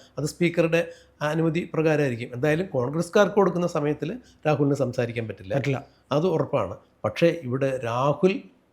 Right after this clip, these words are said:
Speaker 1: ആത്യന്തികമായി വിജയിച്ചിരിക്കുന്നു എന്നാണ് വ്യക്തിപരമായിട്ട് എനിക്ക് ഈ കാര്യത്തിൽ നിരീക്ഷിക്കാൻ പറ്റുന്നത്.
Speaker 2: തീർച്ചയായും.
Speaker 1: കാരണം, ഏഹ്, രാഹുലിന് ര-, രാഷ്ട്രീയ ഭാവി തന്നെ ഇല്ലാതാക്കുന്ന തരത്തിലൊരു ആരോപണം വരുന്നു. രാഹുൽ മാങ്കൂട്ടത്തിൽ രണ്ടാഴ്ച മാധ്യമങ്ങളെ പോലും കാണാതെ വീട്ടിനകത്ത്,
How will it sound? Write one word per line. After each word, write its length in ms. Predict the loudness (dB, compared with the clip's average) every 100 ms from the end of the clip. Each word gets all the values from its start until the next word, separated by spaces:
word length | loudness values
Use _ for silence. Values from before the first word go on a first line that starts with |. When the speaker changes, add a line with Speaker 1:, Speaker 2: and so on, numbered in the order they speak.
| -4
Speaker 1:
ആത്യന്തികമായി 960 | -4 0 0 2 2 2 0 -2 -6 -8
വിജയിച്ചിരിക്കുന്നു 1000 | -6 0 4 4 2 -2 -2 -2 -4 -4
എന്നാണ് 440 | -6 -2 -2 -2 -4
വ്യക്തിപരമായിട്ട് 760 | -8 -4 2 4 4 0 -4
എനിക്ക് 200 | -6 -6
ഈ 80 | -4
കാര്യത്തിൽ 340 | -2 -4 -10 -14 _ _ _ _ -4
നിരീക്ഷിക്കാൻ 460 | -2 -2 -4 -4
പറ്റുന്നത്. 400 | -4 -10 -14 -18 -20 _ _ -6
Speaker 2:
തീർച്ചയായും. 280 | -2 2 2
Speaker 1:
കാരണം, 440 | 2 -4 -8 _ _ -10
ഏഹ്, 120 | -4 0
രാഹുലിന് 420 | 0 4 6 6
ര-, 520 | 4 2 -6 -8 -4
രാഷ്ട്രീയ 440 | -2 -2 0 2 4
ഭാവി 340 | 6 6 6
തന്നെ 180 | 2 2
ഇല്ലാതാക്കുന്ന 600 | 0 0 0 -2 -4 -6
തരത്തിലൊരു 360 | -8 -6 -4 -4
ആരോപണം 420 | -4 -4 -6 -6
വരുന്നു. 300 | -8 -8 -10 -12 -10 -6
രാഹുൽ 220 | -4 -4
മാങ്കൂട്ടത്തിൽ 480 | -6 -6 -8 -4 -4
രണ്ടാഴ്ച 440 | -2 -2 -2 -4
മാധ്യമങ്ങളെ 560 | -6 -6 -4 -2 0 0
പോലും 320 | -2 -4 -4
കാണാതെ 280 | -4 -6 -8
വീട്ടിനകത്ത്, 680 | -8 -8 -6 -6 -6 -10